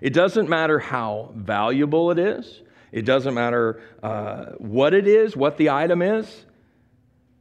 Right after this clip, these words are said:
And I think most of us would agree, I hope, sitting here this morning,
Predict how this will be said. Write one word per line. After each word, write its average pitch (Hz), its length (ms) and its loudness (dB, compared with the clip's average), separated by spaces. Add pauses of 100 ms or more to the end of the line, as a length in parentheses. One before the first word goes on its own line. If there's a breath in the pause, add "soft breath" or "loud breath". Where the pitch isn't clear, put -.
(720)
And 147 100 2
I 185 80 2
think 262 280 -2
most 190 440 0
of 185 100 0
us 156 180 2
would 147 140 -2
agree, 160 380 4
I 117 80 0
hope, 185 260 -4
sitting 269 420 0
here 131 200 -2
this 113 200 -12
morning, 123 400 -4